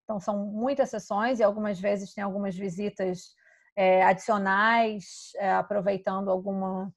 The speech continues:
alguma situação. De repente, tem alguém passando pela Bélgica interessante, que,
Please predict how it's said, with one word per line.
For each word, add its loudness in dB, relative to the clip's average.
alguma 2
situação. 2
De 2
repente, -2
tem -4
alguém -2
passando -4
pela 0
Bélgica 6
interessante, -4
que, -12